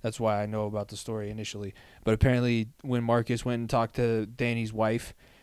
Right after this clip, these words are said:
and he said he fought valiantly. He had, like, four bullets in him, and he was still fighting and killing Taliban soldiers.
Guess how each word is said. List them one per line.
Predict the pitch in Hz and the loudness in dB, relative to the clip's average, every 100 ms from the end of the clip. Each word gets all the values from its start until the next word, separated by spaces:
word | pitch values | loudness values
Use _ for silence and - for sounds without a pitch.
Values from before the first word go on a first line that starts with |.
| - 110 | -10 -4
and | 110 110 107 123 - - 156 - | -2 -2 -6 -10 -20 -20 -18 -10
he | 120 | -8
said | - 120 113 127 | -4 -4 -4 -10
he | 98 - 131 | -10 -6 -6
fought | 120 - 131 120 - _ 165 | -4 0 2 2 -4 _ -4
valiantly. | 139 131 139 135 135 131 | 2 4 6 4 4 4
He | 127 131 | 6 6
had, | 131 | 4
like, | 117 107 | 4 -2
four | - 135 | 2 2
bullets | 127 127 127 120 | 4 4 4 2
in | 131 123 | 0 0
him, | 127 | 0
and | 120 | 0
he | 117 | 0
was | 113 | -2
still | - 131 120 | -4 -2 -2
fighting | - 127 123 120 | 2 0 2 0
and | 113 | -2
killing | 123 127 117 | -2 0 0
Taliban | 123 120 123 117 113 | 2 2 2 0 0
soldiers. | 117 113 117 110 | 0 0 0 -2